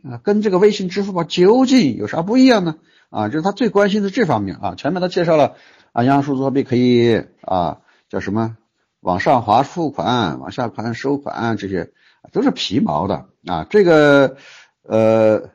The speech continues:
路人甲啊，我们这被采访的，他也问的都是普通老百姓关心的问题，纳闷儿的啊，为这个东西，你推这个东西，它跟微信、支付宝究竟啥不一样呢？啊，啊，这，这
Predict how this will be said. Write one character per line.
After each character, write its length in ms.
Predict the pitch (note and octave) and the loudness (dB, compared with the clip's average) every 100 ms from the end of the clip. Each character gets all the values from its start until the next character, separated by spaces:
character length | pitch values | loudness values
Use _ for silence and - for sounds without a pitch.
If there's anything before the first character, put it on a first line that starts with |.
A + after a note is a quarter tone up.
| _ | _
路 220 | - F3 C#3 | -2 4 4
人 120 | D#3 | 4
甲 200 | C3 D#2+ | 0 -2
啊， 240 | D2+ G#2 | -2 -4
我 60 | G2+ | -4
们 100 | A2+ | -6
这 60 | |
被 160 | B2 C#3 | 0 0
采 200 | - B2 | 0 -2
访 160 | A2+ F#2+ | 0 -4
的， 60 | |
他 160 | F#2+ F3 | -4 0
也 100 | C3 | 2
问 220 | E3+ C3 | 2 0
的 100 | A2 | -2
都 140 | B2 | -4
是 180 | A#2 A#2 | -4 -6
普 140 | G2 G2 | -6 -4
通 100 | A#2+ | -2
老 100 | A2+ | -2
百 120 | F2 | -4
姓 260 | A#2 G2+ | -6 -8
关 240 | - B2+ C3 | -4 -4 -2
心 80 | C#3 | -4
的 80 | |
问 220 | C3 F#2 D#2+ | -6 -10 -10
题， 240 | E2+ - - _ _ _ _ - | -18 -20 -20 _ _ _ _ -10
纳 240 | A2+ G#2 | -4 -2
闷 120 | G2 | -4
儿 120 | F2+ | -8
的 80 | - | -10
啊， 280 | - E2 D2+ | -16 -16 -12
为 320 | - D3+ - _ - | -4 -2 -4 _ -6
这 140 | D3+ | -4
个 140 | B2 | -4
东 140 | A2 B2 | -4 -4
西， 80 | A#2 | -4
你 120 | F#2+ | -6
推 260 | - F3 | 0 2
这 120 | F3 D#3 | 2 2
个 100 | C#3+ | 0
东 120 | D3 | 0
西， 220 | C#3 - _ - _ - | -4 -8 _ -20 _ -14
它 100 | C#3+ | -4
跟 220 | E3 D#3 | 0 2
微 100 | E3+ | 2
信、 140 | E3 | -2
支 80 | D#3 | -4
付 80 | D3+ | -4
宝 80 | C#3 | -4
究 180 | D#3 D#3+ | -2 -2
竟 160 | D#3 | -2
啥 140 | A#2 A#2 | -2 -4
不 160 | C#3+ | -2
一 120 | E3 | 0
样 280 | E3+ D#3+ C3+ | 2 4 2
呢？ 240 | G#2 D#2 _ _ G2 | 0 -2 _ _ -8
啊， 300 | F2 D#2 _ _ - _ _ _ | -8 -8 _ _ -20 _ _ _
啊， 80 | - | -10
这， 220 | - A#3+ | 2 2
这 220 | D3 C#4+ | 4 4